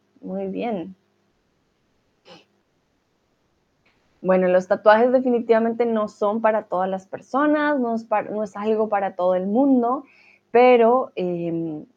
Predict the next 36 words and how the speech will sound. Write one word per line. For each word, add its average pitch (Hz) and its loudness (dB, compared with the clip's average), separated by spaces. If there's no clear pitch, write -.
esto 185 -8
es, 190 -2
va 180 4
de 185 4
gustos 214 -2
y 202 -2
es 190 -8
una 202 -8
decisión, 185 -10
¿no? 381 -12
Para 196 -6
toda 190 -2
nuestra 185 -12
vida. 202 -6
Por 170 -12
eso 180 -4
es - -20
una 180 -6
decisión 180 -10
también 185 -8
muy 180 -4
importante. 185 -4
Pero 208 6
bueno, 160 4
vamos 202 2
a 233 0
iniciar 208 -4
con 208 -2
un 208 -4
poco 196 -4
de 208 0
la 202 -2
historia 226 -2
de 220 0
los 214 -6
tatuajes. 240 -6